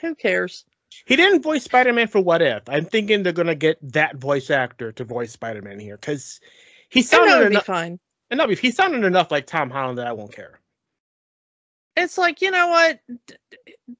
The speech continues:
Speaker 1: d-, the man's got other projects he could be doing. We don't, you know, we don't have to shackle him to the M C U. It'd be cool, but, you know.
Speaker 2: He's did, he's already done movies for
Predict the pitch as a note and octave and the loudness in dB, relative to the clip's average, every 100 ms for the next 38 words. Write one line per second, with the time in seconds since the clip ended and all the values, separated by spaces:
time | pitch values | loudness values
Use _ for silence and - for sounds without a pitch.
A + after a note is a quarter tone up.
0 | - C4+ - F4 G#4 A4 G#4 - D4+ A#3+ | -14 -14 -8 -2 2 2 0 0 0 2
1 | A#3+ A3 - A3 G3 G3 F#3 A3 F#3+ F3+ | 0 -2 -2 -2 0 -4 -6 -10 -8 -8
2 | F#3+ F3+ E3+ E3+ F#3+ A3 A#3+ C4 B3 - | -6 -4 -4 -6 -8 -4 -2 -2 -4 -8
3 | _ _ _ _ A3+ A#3+ G#3 F#3 F3+ G#3+ | _ _ _ _ -6 -4 -2 -2 -4 -2
4 | C4+ D#4 E4+ B3+ - - G3+ G3 F#3+ F3+ | -2 -2 -2 -2 0 0 -2 0 -4 -4
5 | F#3+ F#3 F#3 G3+ F#3+ F#3+ G3+ F3+ F#3+ F3 | -4 -6 -8 -8 -6 -4 -6 -8 -8 -4
6 | F3 - C4 C#4+ F#4 - E4+ D4+ G#3 F#3 | -2 0 0 0 -2 0 2 4 4 4
7 | G3 _ _ _ _ _ _ B3 A3+ G#3 | -2 _ _ _ _ _ _ 4 6 6
8 | G3+ _ _ _ G#3+ G3 F3 F3 _ _ | 2 _ _ _ -10 -8 -10 -12 _ _
9 | _ _ - G3+ F#3 A#3 F#3+ D3+ F3 A3+ | _ _ -10 -8 2 2 4 0 0 2
10 | G3 D#3+ E3+ D#3+ D#3+ D#3 D#3+ - C3+ | 0 0 0 0 -2 -2 -4 -6 -8